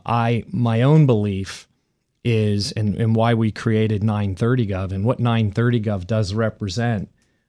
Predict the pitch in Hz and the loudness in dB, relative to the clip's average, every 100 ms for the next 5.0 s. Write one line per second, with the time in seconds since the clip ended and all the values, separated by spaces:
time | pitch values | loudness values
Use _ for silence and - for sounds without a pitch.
0 | _ 107 104 - 123 127 - 120 107 113 | _ -6 -4 -2 0 0 0 0 0 0
1 | 110 - 123 110 104 107 113 110 101 90 | -2 -2 -2 0 0 0 2 0 0 -4
2 | - 113 107 110 98 92 117 110 110 101 | -2 -2 -2 -4 -6 -4 -2 0 0 -2
3 | 95 107 104 104 101 107 - 95 - 104 | -2 -2 0 0 0 0 -4 -12 -8 -6
4 | 101 107 101 95 - 131 131 - 98 95 | -4 -4 -4 -6 -4 -2 -2 -4 -8 -10